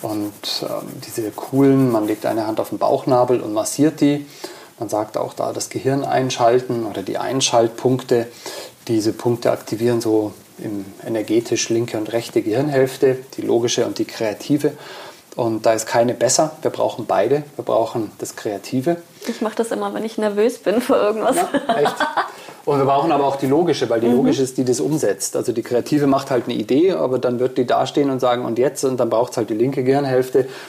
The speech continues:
Speaker 1: um das jetzt wieder umzusetzen. Und, ähm, oftmals, wenn man die Punkte testet, dann schaltet's bei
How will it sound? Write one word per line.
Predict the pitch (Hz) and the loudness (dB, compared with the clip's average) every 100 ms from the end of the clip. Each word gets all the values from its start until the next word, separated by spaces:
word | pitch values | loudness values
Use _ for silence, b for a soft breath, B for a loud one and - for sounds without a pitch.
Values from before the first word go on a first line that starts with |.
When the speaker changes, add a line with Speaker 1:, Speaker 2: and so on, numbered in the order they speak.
| B B | B B
Speaker 1:
um | 117 120 | -4 -2
das | 117 | 0
jetzt | 131 - | -2 0
wieder | 120 113 | 0 2
umzusetzen. | 135 151 - 120 113 - - 151 B B B B B - | 0 -2 -2 0 0 -2 -2 -4 B B B B B -2
Und, | 139 131 127 127 123 120 - - | 2 4 4 4 2 -2 -6 0
ähm, | 127 117 117 117 113 - - | 2 4 2 -2 -6 -10 -4
oftmals, | 139 - 143 123 135 | -4 0 2 2 2
wenn | |
man | 123 | 0
die | 120 | 0
Punkte | - 143 135 120 | 0 0 0 -4
testet, | - 156 - 127 123 | -2 -2 2 0 0
dann | 117 107 | -2 -2
schaltet's | 120 117 127 - | 0 0 0 -4
bei | - 113 | -2 -2